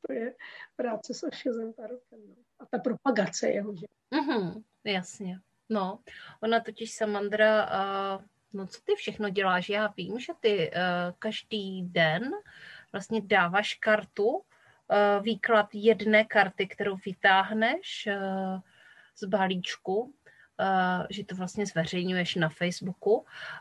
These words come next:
Speaker 2: A ty texty k tomu jsou opravdu úžasné. Eh, já jsem si jako říkala ze začátku, že možná máš ty texty nějakým způsobem jako kdyby předepsané, jo?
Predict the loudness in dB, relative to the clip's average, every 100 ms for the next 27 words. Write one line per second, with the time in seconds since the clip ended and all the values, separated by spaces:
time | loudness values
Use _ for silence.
0 | -20 _ 2 4 2 0 0 4 2 2
1 | -6 4 4 4 -4 -2 -2 -2 -2 -4
2 | -2 -4 -2 -4 -4 -6 -4 -2 0 -2
3 | -2 -2 -2 -2 -8 -20 -20 -20 _ 2
4 | 4 4 2 0 -4 -8 -4 -4 -2 2
5 | 6 6 6 -2 -2 6 10 10 10 6
6 | 4 2 2 4 4 8 6 4 2 4
7 | 4 4 4 6 8 8 6 4 2 2
8 | 0 -4 0 0 0 0 2 2 2 -4
9 | -4 -6 0 2 4 2 2 4 4 2
10 | 0 2 6 6 4 2 4 6 6 4
11 | 4